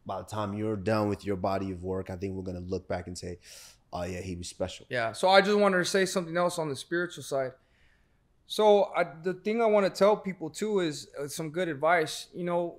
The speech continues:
Speaker 2: we're all put here to be human beings at the end of the day. You should treat people how you would wanna get treated.
Speaker 1: Thousand percent.
Speaker 2: I treat everybody I meet, bro. If I, you know, if the vibe is right, I treat him like a brother. You know what I mean? This guy's been my brother. You seem like a really cool dude, so I feel like we're gonna have that relationship too.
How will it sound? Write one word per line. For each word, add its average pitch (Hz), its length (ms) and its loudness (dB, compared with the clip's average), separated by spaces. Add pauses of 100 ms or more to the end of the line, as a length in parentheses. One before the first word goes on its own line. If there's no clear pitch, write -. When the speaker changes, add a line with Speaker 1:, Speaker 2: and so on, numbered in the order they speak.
(100)
Speaker 2:
we're 190 140 2
all 226 500 4
put 208 200 4
here 196 420 0 (100)
to 165 100 -8
be 165 160 -8
human 175 360 -4
beings 165 260 0
at 139 140 0
the 143 60 -2
end 143 100 -2
of 131 80 -4
the 117 40 -8
day. 135 180 2
You 127 180 -6
should 143 180 -8
treat 165 260 -6 (300)
people 190 340 2
how 170 100 8
you 185 180 2
would 190 100 8
wanna 170 240 2
get 143 220 -2
treated. 170 280 4
Speaker 1:
Thousand - 200 -6
percent. 85 120 -12 (280)
Speaker 2:
I 214 140 12
treat 240 220 4
everybody 240 340 6
I 214 80 6
meet, 254 200 -2
bro. 214 340 4
If 190 160 -2
I, 180 120 4 (140)
you 175 100 -8
know, 190 140 0
if 190 160 -8
the 165 80 -16
vibe 185 300 6
is 165 100 -2
right, 220 180 4
I 202 100 4
treat 214 200 -4
him 208 80 0
like 185 160 -2
a 165 40 -2
brother. 147 440 0 (100)
You 139 80 -12
know 147 80 -8
what 151 40 -8
I 156 40 -6
mean? 165 100 -4
This 180 120 -4
guy's 180 220 0
been 170 120 -8
my 165 120 0
brother. 165 240 0
You 165 100 -8
seem 180 200 -8
like 156 140 -10
a 160 40 -10
really 160 240 -6
cool 165 180 -8
dude, 175 260 -4
so 147 140 -4
I 147 40 -12
feel 160 140 -4
like 151 120 0
we're 156 100 -6
gonna 156 100 -2
have 156 120 2
that 143 80 -2
relationship 139 520 -6
too. 170 280 -4